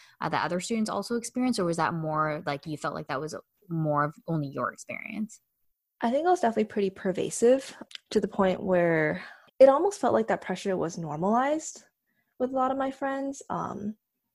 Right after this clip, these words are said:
Speaker 2: I think it was something that I didn't realize was abnormal until I got to college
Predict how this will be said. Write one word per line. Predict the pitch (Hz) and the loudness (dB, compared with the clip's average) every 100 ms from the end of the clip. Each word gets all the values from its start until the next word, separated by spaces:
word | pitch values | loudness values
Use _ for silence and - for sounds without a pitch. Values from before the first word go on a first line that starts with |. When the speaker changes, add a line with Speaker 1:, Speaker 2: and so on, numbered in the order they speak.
| _ _ _ _ - | _ _ _ _ -6
Speaker 2:
I | |
think | 220 247 247 254 | -2 2 0 2
it | 233 | 4
was | 220 214 | 4 4
something | - 196 202 208 196 190 | 2 0 0 0 0 0
that | 180 170 - - _ _ | 0 0 -2 -6 _ _
I | - | 0
didn't | 196 196 196 | 4 4 4
realize | 180 180 170 160 175 | 4 4 4 0 -2
was | 165 - - | -2 0 4
abnormal | 254 214 151 131 147 156 214 - | 4 4 0 0 -2 -4 -8 -6
until | 175 175 190 170 | -6 -2 -2 0
I | - | -2
got | 165 160 | -2 -4
to | - | -4
college | - 269 262 151 147 - | 2 6 8 6 2 -2